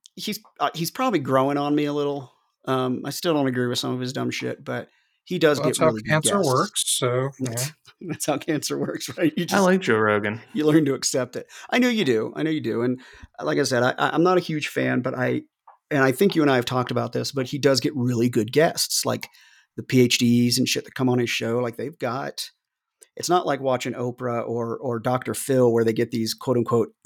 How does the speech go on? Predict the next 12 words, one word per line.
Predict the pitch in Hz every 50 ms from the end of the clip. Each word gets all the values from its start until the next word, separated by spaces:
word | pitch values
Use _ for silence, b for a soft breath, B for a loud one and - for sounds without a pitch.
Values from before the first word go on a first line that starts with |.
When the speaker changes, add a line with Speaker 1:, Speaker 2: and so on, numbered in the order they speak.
| 107 107
Speaker 1:
doctors, | 104 110 107 117 123 - - 92 90 90 95 98 - - - - - 120 120 -
you | - 135 123 120
know, | 117 110 110 113 113 113
and | 120 123
then | 123 120
you | 120 117
go | 127 120
research | 120 123 127 123 120 - - 113 107 107 - -
'em | 113 107
and | 110 110
they're | 117 117 117
not | 120 120 117 117